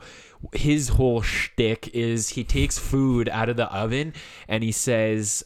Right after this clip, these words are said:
um, hold on, let me find the quote. Oh, yeah, his punchline is, like, "My grandma taught me how to check if blank," so insert whatever food name, so cake,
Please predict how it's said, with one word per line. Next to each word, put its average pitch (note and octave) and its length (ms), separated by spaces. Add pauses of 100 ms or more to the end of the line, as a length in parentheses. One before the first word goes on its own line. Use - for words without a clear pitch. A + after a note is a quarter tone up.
um, G#2 520
hold A2 180
on, G#2+ 80
let G#2+ 80
me G#2+ 80
find G2+ 260
the G2 60
quote. - 180
Oh, B2+ 40
yeah, C3 120
his A2 140
punchline C#3+ 440
is, A2+ 160
like, A2 240 (280)
"My A2 180
grandma C3 420
taught A#2+ 380
me A#2 100
how A2 240
to G#2+ 80
check - 420
if G#2 300
blank," G#2 480
so G2 160
insert G2 300
whatever A2 300
food A#2+ 360
name, F#2+ 260
so - 180
cake, A2 520